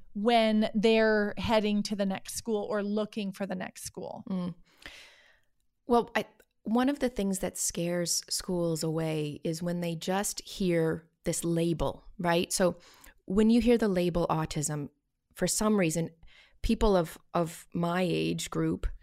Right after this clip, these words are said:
Speaker 2: s-, tend to think one specific thing, maybe from
Speaker 1: Mm-hmm.
Speaker 2: a movie or someone they knew growing up. And, and that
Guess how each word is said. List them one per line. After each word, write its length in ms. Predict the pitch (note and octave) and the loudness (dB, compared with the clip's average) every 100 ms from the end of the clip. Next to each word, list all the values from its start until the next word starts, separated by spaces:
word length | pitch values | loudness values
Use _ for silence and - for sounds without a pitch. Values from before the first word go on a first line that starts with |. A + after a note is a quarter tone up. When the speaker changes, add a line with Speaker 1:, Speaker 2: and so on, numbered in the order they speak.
| _ _ _ | _ _ _
Speaker 2:
s-, 140 | - - - | -8 -8 -4
tend 240 | G#3 G3+ | 0 2
to 80 | F#3+ | 0
think 400 | - F3 E3 - _ _ | 0 -2 -2 -10 _ _
one 380 | E3+ F3 F3 | -4 -2 0
specific 960 | E3+ - E3 D#3+ - F3 E3 - - - _ _ _ _ _ | -2 -2 -2 -2 2 0 2 -2 -4 -18 _ _ _ _ _
thing, 260 | - - - - - _ _ _ | -6 -6 -8 -14 -20 _ _ _
maybe 220 | F#3 F3 | 0 0
from 180 | E3+ G#3+ | -2 -2
Speaker 1:
Mm-hmm. 180 | E3+ F3 | 0 0
Speaker 2:
a 40 | |
movie 400 | E3+ E3 E3 D#3+ | 0 0 -2 -2
or 320 | D#3 D#3 D#3 | -2 -2 -4
someone 320 | - F3 F3 | -4 -4 -4
they 100 | E3 | -4
knew 400 | E3 D#3+ D#3+ D#3+ - - - | -4 -4 -2 -4 -6 -20 -10
growing 340 | - E3 D#3+ D#3 | -2 0 0 -4
up. 240 | D#3+ - - - - - - - _ _ | -4 -6 -8 -10 -20 -20 -20 -20 _ _
And, 280 | F#3+ F3+ - | 0 0 0
and 220 | F#3+ F#3 | -2 0
that 220 | F#3+ G3+ | 2 2